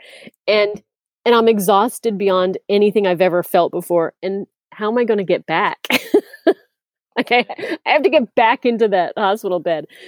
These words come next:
But anyhow, it's just a, it's just a funny, I don't know, the little, the little tiny things that you take for granted, brushing your teeth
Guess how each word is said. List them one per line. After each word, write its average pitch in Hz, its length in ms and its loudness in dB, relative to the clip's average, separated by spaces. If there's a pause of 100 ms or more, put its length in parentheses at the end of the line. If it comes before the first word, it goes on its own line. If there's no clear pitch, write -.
(220)
But 226 80 4
anyhow, 202 600 2 (680)
it's 262 120 -2
just 294 200 -2
a, 214 200 0
it's 202 140 -6
just 208 180 -10
a 190 60 0
funny, 160 600 -4 (580)
I 202 80 0
don't 196 100 2
know, 170 120 0
the 190 160 2
little, 226 420 4
the 208 100 2
little 233 360 4
tiny 214 420 0
things 196 440 0
that 175 100 -4
you 175 100 -8
take 180 240 -6
for 180 100 -6
granted, 170 600 -2 (280)
brushing 247 300 2
your 214 140 4
teeth 220 260 -2